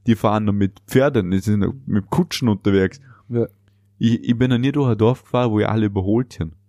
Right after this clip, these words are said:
Speaker 1: Normalerweise
Speaker 2: Auf
Speaker 1: überholen die Autos
Speaker 2: auf dem
Speaker 1: die.
Speaker 2: Fahrrad,
Speaker 1: Aber
Speaker 2: oder?
Speaker 1: <laughs>
Speaker 2: Ja,
Speaker 1: du
Speaker 2: ja,
Speaker 1: bist mit dem
Speaker 2: voll.
Speaker 1: Fahrrad unterwegs und überholst mal.
Speaker 2: Ja, das ist,
Speaker 1: <laughs> Da, da
Speaker 2: äh,
Speaker 1: sind nur
Speaker 2: super.
Speaker 1: Pferdekutschen unterwegs und das Allergeilste war der Dorflader.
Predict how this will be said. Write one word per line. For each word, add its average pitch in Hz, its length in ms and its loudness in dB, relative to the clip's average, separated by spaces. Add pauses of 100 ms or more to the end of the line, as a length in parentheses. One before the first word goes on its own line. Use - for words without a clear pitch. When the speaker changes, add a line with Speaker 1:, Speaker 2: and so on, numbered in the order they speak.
(560)
Speaker 1:
Normalerweise 107 340 0
Speaker 2:
Auf 113 60 -2
Speaker 1:
überholen 120 320 4
die 117 60 -2
Autos 113 300 0
Speaker 2:
auf 131 60 -4
dem 135 100 2
Speaker 1:
die. 143 100 2
Speaker 2:
Fahrrad, 120 420 0
Speaker 1:
Aber 131 140 4
Speaker 2:
oder? 147 100 4 (180)
Speaker 1:
<laughs> - 160 -18
Speaker 2:
Ja, 123 160 0
Speaker 1:
du 143 60 6
Speaker 2:
ja, 156 80 0
Speaker 1:
bist 143 140 2
mit 139 80 2
dem 127 40 -6
Speaker 2:
voll. 139 140 2
Speaker 1:
Fahrrad 139 180 2
unterwegs 139 500 -2
und 123 80 -6
überholst 117 520 0
mal. 104 180 0 (380)
Speaker 2:
Ja, 139 80 4 (420)
das 113 260 -2
ist, - 120 -12
Speaker 1:
<laughs> 123 40 2
Da, 117 60 6
da 117 160 0
Speaker 2:
äh, 120 60 2
Speaker 1:
sind 127 160 0
nur 151 100 0
Speaker 2:
super. 110 120 0
Speaker 1:
Pferdekutschen 151 600 0
unterwegs 135 400 0
und 117 220 -4
das 110 160 -4
Allergeilste 127 680 0
war 113 80 2
der 113 100 2
Dorflader. 113 680 0